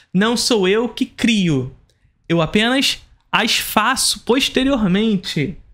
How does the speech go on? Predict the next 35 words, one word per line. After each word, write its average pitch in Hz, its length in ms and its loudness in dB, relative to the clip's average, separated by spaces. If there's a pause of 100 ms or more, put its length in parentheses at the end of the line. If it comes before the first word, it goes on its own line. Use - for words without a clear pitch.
(460)
Beleza? 170 600 0 (580)
Então, 170 240 -4
beleza. 202 220 0
Até 302 100 0
porque 285 380 2
é 285 40 2
muito 269 220 0
mais 277 140 2
interessante. 262 680 0
Se - 60 -6
você 226 180 0
quiser 254 220 0
criar 233 200 0
uma 220 100 0
tier 214 180 0
list, 208 160 -2
inclusive, 196 300 -2
pra 185 100 -4
gente, 208 220 -2
cria 208 260 0
e - 20 0
manda 220 200 0
ela 220 80 0
pra 226 120 -2
gente 214 200 0
lá 214 80 2
no 208 80 2
nosso 202 200 0
Discord. 175 440 0
Discord 208 340 0
está - 180 0
no 214 80 0
link 220 280 0
na 220 80 2
bio 202 280 0